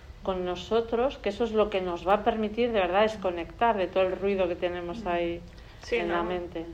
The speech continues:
Speaker 2: Normalmente estamos mucho más tiempo conectados con fuera que con el adentro, ¿no? Entonces, se trata de equilibrar eso, no estar todo el rato para adentro, eh, porque te puedes volver loco también <laughs> ahí con otro. O sea, a no ser que seas un meditador budista,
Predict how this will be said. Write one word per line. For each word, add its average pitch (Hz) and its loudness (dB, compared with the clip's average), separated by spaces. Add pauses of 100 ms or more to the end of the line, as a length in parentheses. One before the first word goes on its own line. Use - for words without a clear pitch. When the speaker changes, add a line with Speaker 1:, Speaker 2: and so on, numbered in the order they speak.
(120)
Speaker 2:
Normalmente 233 -4
estamos 240 -4
mucho 220 -8
más 208 -4
tiempo 196 -4
conectados 190 -4
con 180 -10
fuera 294 2
que 220 -8
con 190 -8
el 214 -10
adentro, 196 -4 (180)
¿no? 262 -10 (500)
Entonces, 214 -4 (300)
se 226 0
trata 233 0
de 220 0
equilibrar 208 -2
eso, 175 -8 (260)
no 185 -6
estar 196 -4
todo 190 2
el 180 2
rato 185 -2
para 190 2
adentro, 240 -4 (800)
eh, 170 -2
porque 165 -6
te 165 -8
puedes 180 0
volver 180 -2
loco 208 -2 (160)
también 202 0
<laughs> 302 6
ahí 240 8
con 254 4
otro. 262 6 (240)
O - -14
sea, - -6
a 170 -4
no 180 -6
ser 175 -4
que 190 0
seas 180 -4
un 170 -6
meditador 170 -2
budista, 202 0